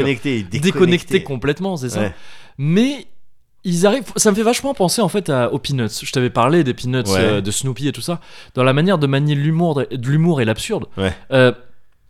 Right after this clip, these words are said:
Speaker 2: c'est que parfois, en fait, ce type, il a des fulgurances de, de,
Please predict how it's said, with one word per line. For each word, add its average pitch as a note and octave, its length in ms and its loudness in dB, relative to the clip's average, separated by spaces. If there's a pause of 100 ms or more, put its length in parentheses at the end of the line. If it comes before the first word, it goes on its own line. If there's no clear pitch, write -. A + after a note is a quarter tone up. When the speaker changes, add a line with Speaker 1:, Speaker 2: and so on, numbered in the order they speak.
(420)
Speaker 2:
c'est F3 180 -2
que - 40 -8
parfois, G3 240 0
en F#3+ 60 0
fait, G3 140 0
ce D#3+ 100 -2
type, E3+ 200 -4
il D3+ 100 2
a C3+ 60 4
des C3 120 2
fulgurances D3+ 680 -2
de, A#2+ 360 -2 (180)
de, A2+ 380 0